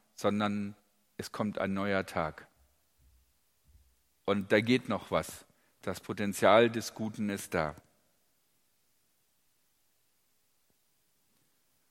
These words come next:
Von daher glaube ich, ist es wichtig, in schwierigen Situationen,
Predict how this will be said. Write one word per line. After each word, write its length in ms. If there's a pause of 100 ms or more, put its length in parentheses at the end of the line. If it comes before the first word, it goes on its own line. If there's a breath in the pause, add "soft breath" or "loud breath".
(280)
Von 160
daher 440 (220)
glaube 400
ich, 180 (140)
ist 160
es 160
wichtig, 600 (1000)
in 160
schwierigen 500
Situationen, 840